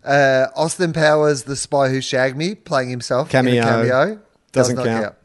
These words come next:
Speaker 1: count. <laughs> Uh, and narrated a movie called Grass.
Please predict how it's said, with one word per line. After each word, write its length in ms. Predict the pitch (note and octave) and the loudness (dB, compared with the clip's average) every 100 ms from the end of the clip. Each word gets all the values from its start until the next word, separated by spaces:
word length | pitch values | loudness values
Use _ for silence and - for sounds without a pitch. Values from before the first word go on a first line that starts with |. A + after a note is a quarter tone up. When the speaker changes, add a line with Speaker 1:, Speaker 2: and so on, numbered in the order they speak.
| - | -14
Speaker 1:
count. 120 | F3+ - | -14 -14
<laughs> 800 | _ _ - - - - _ - | _ _ -20 -20 -20 -20 _ -6
Uh, 340 | C3 B2+ B2+ B2 | 2 4 4 0
and 460 | C#3+ C3+ B2+ - _ _ _ _ _ _ _ _ _ | -4 -4 -8 -14 _ _ _ _ _ _ _ _ _
narrated 580 | D3 E3 D#3+ F#3+ G#3+ F3+ | -4 -2 4 2 2 -2
a 80 | D3+ | -2
movie 320 | C#3 C#3 C3+ | -2 -4 -4
called 300 | - D3 C3+ | -6 -6 -6
Grass. 720 | A2 B2+ D#3 C3+ F#2 - - | -6 0 0 0 -6 -14 -16